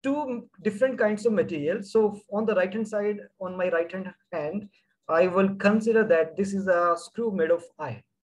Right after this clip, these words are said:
And the stapler, basically that the shining surface I can see, and I will consider this is a made of steel. Steel, S T E E L, not S T E A L. Okay. So hard magnetic materials, steel is an example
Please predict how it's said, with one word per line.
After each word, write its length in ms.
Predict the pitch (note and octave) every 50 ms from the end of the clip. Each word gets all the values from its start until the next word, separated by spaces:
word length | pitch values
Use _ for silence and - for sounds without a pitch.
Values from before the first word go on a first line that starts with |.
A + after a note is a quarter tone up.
| _ _ _ _ _ _ _ _ _ _ _ _ -
And 160 | F#3+ G#3+ G#3
the 60 | A3+
stapler, 480 | A3 A3 - A3+ A3+ A3+ C4 C#4+ D4 C#4+ A3
basically 360 | F3 E3+ E3+ F#3+ - G3+ G3
that 240 | F#3+ E3 D#3+ D#3 -
the 60 | E3
shining 380 | - - F3+ D#3 D#3+ E3 F3+ F#3+
surface 320 | - F3 D#3 - F#3+ E3+ F3
I 80 | D#3+
can 220 | D#3+ - E3 D#3+ D#3
see, 180 | - F#3 -
and 100 | F#3+ F3
I 100 | D#3+ D3+
will 140 | D#3 D#3 D#3
consider 320 | - D3+ C#3+ C3 - D#3 C#3+
this 180 | C3 A#2+ B2
is 80 | - E3+
a 80 | G3+ G3 C#3
made 120 | C3+ -
of 100 | - -
steel. 380 | - - - D4 G3+ C#3 A#2+ B2 - - _ _ _ - -
Steel, 440 | - - - - - - C#3+ A#2 G#2 - - _ _ _ _ _
S 240 | F3+ F#3+ G3 G3 -
T 340 | - G3 G3+ A#3 - - - _ _ _ _ _ _ _ _ _ -
E 100 | G#3 G#3+
E 380 | G#3 G3+ F3+ E3+ F3+ G3 E3
L, 160 | D3 C3+ C3+ C#3 - _ _ -
not 420 | D#3+ D#3 D#3 E3 D#3+ D#3 - - _
S 220 | D#3 D#3+ D#3+ - - _
T 240 | - D3+ - - - _ _ _
E 240 | - E3+ D3+ - - -
A 320 | D#3 C#3 C3+ C3 - D#3+ C3
L. 120 | B2 B2 - - - _ _ _ _ _ _ _ _ -
Okay. 240 | F#3 G3 G#3+ A3+ - - - - - - - - - - - - - _ _ _ _ _ _ _
So 240 | - - G3+ G3 F#3
hard 400 | - - F3 F#3+ D4 B3+ A3+ G#3+
magnetic 380 | G#3 F3+ E3 F3 F3+ G3 F#3+ F3
materials, 680 | F3+ E3+ E3+ E3 D#3 D#3+ E3+ G3+ G#3+ G3+ - - - _ _
steel 420 | - - - _ - E4 D#4 D#4 C#4
is 120 | B3+ A3+ G#3+
an 100 | G3 F3+
example 460 | D3+ D3 E3 D3 C#3+ - F3+ -